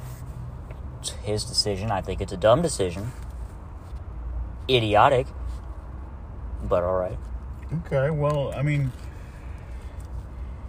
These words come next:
Speaker 2: is he the coach that you feel like is gonna take us to the championship?
Speaker 1: Absolutely not. Because for the last three years, teams have s-,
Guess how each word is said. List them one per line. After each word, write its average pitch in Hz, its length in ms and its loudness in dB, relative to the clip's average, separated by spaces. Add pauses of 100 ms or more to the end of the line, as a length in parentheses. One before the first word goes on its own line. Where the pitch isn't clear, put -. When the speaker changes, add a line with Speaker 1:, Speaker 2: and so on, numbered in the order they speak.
(340)
Speaker 2:
is 139 420 6 (140)
he 131 200 2
the 135 140 2
coach 127 580 4 (120)
that 104 180 -2
you 110 140 -4
feel 120 260 -2
like 117 220 0
is - 80 -8
gonna 107 240 -4
take 101 280 -2
us 107 200 0
to - 140 -8
the 110 60 -6
championship? 104 360 -6
Speaker 1:
Absolutely 107 640 4
not. 87 180 -4 (1120)
Because 120 300 6
for - 100 -2
the 120 80 6
last 113 340 8
three 139 200 4
years, 127 500 6
teams 117 380 0
have 107 120 2
s-, - 120 -2